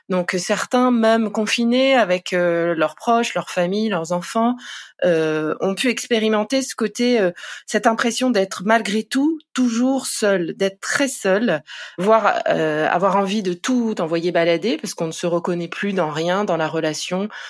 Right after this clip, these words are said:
avec, euh, son conjoint ou la relation, euh, justement avec ses enfants, on est complètement perdu. Donc,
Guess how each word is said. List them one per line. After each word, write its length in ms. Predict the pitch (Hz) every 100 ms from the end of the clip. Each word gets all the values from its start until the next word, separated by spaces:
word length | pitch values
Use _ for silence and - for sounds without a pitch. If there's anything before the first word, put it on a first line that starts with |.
| - -
avec, 400 | - 170 165 -
euh, 220 | 160 151
son 200 | 147 160
conjoint 680 | 143 165 151 165 175 190 202
ou 480 | 175 156 156 151 151
la 120 | 151 147
relation, 580 | 151 151 - 170 170
euh, 60 | 143 - - -
justement 540 | 160 165 - 170 196 226
avec 260 | 160 160
ses 200 | - 156
enfants, 340 | 156 151 196 233
on 160 | 180
est 80 | 151
complètement 420 | 151 180 175 185
perdu. 480 | 175 160 160 180 302 - - - - -
Donc, 380 | 190 185 -